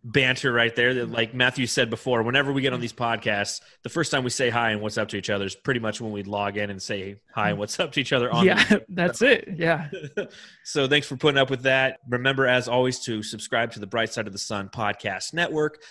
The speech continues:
Speaker 1: simply by pressing subscribe on whatever platform you're currently listening to this podcast on.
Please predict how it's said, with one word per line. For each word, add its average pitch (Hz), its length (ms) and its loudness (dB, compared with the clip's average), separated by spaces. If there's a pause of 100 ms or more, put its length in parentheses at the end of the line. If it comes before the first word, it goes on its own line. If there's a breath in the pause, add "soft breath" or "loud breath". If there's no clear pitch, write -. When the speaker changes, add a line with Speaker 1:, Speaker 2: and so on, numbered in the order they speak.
Speaker 1:
simply 131 340 -6
by 101 220 -4
pressing 107 500 -8
subscribe 107 720 -2
on 107 180 -6
whatever 107 280 -2
platform 123 560 -6
you're 110 100 -6
currently 139 380 -6
listening 107 320 -8
to 107 180 -8
this 92 160 -10
podcast 92 560 -8
on. 143 340 -4